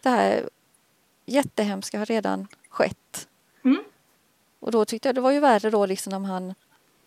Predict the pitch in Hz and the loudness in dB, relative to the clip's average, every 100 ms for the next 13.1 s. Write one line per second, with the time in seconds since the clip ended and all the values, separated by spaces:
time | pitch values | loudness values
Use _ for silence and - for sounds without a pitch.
0 | _ - _ - 214 202 - - - 202 | _ -20 _ -2 -2 -2 -8 -6 0 2
1 | 196 - 170 170 190 - 196 185 185 - | 2 2 0 0 -6 -2 0 0 0 -2
2 | 202 202 202 190 185 185 180 185 185 180 | -2 -4 -4 -4 -4 -6 -4 -4 -4 -4
3 | 170 - 165 165 170 170 160 165 180 175 | -4 -6 -6 -6 -8 -8 -6 -4 0 0
4 | 160 160 160 - 160 165 160 165 87 90 | 0 -2 -2 -4 -4 -6 -6 -6 -8 -8
5 | 76 - - - _ _ _ - 220 175 | -10 -14 -20 -20 _ _ _ -14 -2 0
6 | 156 156 170 - 175 - - - - 196 | 0 -2 -6 -8 -10 -10 -6 -4 -4 -2
7 | - 208 - 208 214 - 214 208 208 - | 0 0 0 0 0 0 0 0 6 8
8 | 294 320 214 156 - _ _ - _ - | 8 6 2 0 -18 _ _ -20 _ -2
9 | 220 220 240 254 180 160 165 170 143 175 | 2 4 4 4 2 2 -2 2 2 2
10 | 214 226 208 208 - 320 277 - 196 180 | -2 0 -2 -2 0 2 2 -2 -4 -4
11 | 165 - 160 151 90 - _ - - _ | -4 -4 -6 0 0 -2 _ -16 -16 _
12 | _ _ _ _ _ _ - 190 180 - | _ _ _ _ _ _ -12 -8 -4 -6